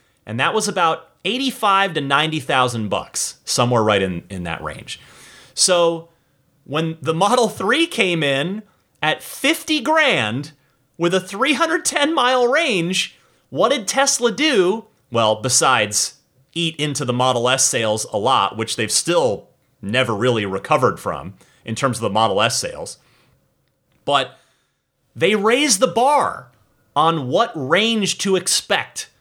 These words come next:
from your Tesla. And, uh, while again, the Model three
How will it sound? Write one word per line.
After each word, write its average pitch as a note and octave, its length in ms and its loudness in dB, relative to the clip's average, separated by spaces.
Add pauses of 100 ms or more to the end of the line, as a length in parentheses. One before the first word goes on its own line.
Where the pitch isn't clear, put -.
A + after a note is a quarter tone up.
(200)
from D3+ 260 -2
your D3+ 140 -2
Tesla. B2 540 -4 (1000)
And, C#3+ 580 0 (640)
uh, A#2+ 440 2 (580)
while D3+ 240 0
again, C3+ 540 -2
the B2 100 0
Model C#3 320 2
three C3+ 640 -4